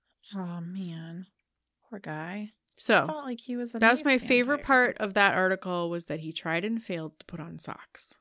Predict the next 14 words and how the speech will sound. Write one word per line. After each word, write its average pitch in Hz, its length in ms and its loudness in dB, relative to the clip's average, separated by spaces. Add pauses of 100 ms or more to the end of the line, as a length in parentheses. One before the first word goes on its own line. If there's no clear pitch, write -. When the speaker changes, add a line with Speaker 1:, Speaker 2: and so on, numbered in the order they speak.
Speaker 1:
To 254 100 -2
put 226 140 2
on 214 220 -2
socks. - 760 -4
Yes. 330 680 2
That's 269 180 -6
Speaker 2:
Mm-hmm. 330 60 -6
Speaker 1:
pretty 311 160 -6
great. 202 640 -8 (540)
Speaker 2:
Mm-hmm. 330 180 -6 (1700)
Speaker 1:
That's 262 140 -16
very 180 200 -10
good. - 380 -18 (1080)
Speaker 2:
Okay. - 260 -10